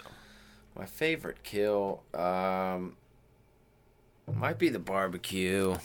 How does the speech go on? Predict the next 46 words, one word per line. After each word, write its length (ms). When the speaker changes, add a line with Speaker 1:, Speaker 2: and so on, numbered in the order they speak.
Speaker 2:
Just, 220
like, 180
that 220
sequence 600
and 100
that 120
kid 240
getting 300
ravished 680
in 100
the 80
stomach. 600
Uh, 200
Grady 400
is 160
a 40
pretty 260
good 300
kill, 300
though. 500
Um, 640
but 160
that's 260
just 240
a 40
very 260
powerful 680
kill, 300
I 100
think, 340
because 220
Grady 240
was 180
a 40
cool 200
character. 680
People 260
liked 300
him, 280
and 100
he 60
was 120
a 60
cool 220
guy, 400
and 480